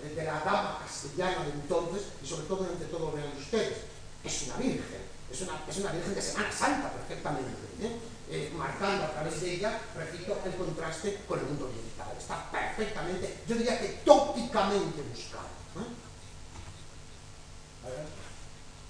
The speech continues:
Una escena del final, eh, también de la Cámara Real, ¿eh? Eh, con, eh, ya solucionado el, el, el conflicto, ¿no? Eh,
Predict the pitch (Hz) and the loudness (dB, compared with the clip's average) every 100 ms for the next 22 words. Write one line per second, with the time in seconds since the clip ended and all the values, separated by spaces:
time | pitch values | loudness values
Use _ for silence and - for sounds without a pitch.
0 | - - - - - - - - - - | -12 -12 -12 -12 -12 -12 -14 -14 -14 -14
1 | - - 170 156 151 175 160 151 151 - | -14 -12 -8 -4 -2 0 0 0 -2 -4
2 | 156 180 185 196 196 - - 139 139 135 | -2 0 2 2 -2 -8 -10 -8 -6 -4
3 | 135 135 131 131 131 131 123 - - 147 | -4 -4 -4 -4 -4 -4 -6 -8 -10 -4
4 | 160 156 147 - 165 156 151 - 147 160 | -2 0 0 4 4 6 2 2 2 4
5 | 196 254 - 156 160 - - - 127 135 | 4 2 -4 -4 -4 -6 -10 -12 -8 -4
6 | 131 131 135 131 127 131 127 127 127 - | -4 -6 -8 -6 -6 -6 -6 -8 -10 -12
7 | - 127 131 127 - - 151 165 190 160 | -12 -10 -6 -6 -6 -10 -6 -2 -2 -4
8 | 147 - 147 170 165 139 135 123 123 123 | -6 -6 -2 0 0 0 -4 -4 -8 -8
9 | 123 127 131 139 139 - 190 - 185 190 | -8 -8 -10 -8 -8 -4 -2 -2 -4 -4
10 | 170 139 135 127 - - - - - | -4 -6 -8 -8 -12 -14 -12 -12 -10